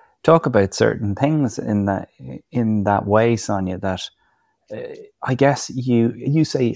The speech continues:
you didn't need to think about it. You don't need to think about it. And I would say that after three years of speaking to you, that is a unique skill that you underrate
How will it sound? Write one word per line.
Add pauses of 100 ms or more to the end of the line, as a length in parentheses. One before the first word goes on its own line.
you
didn't
need
to
think
about
it.
You
don't
need
to
think
about
it. (680)
And (840)
I
would (120)
say
that
after
three
years
of
speaking
to
you, (1000)
that (200)
is
a
unique
skill
that (160)
you
underrate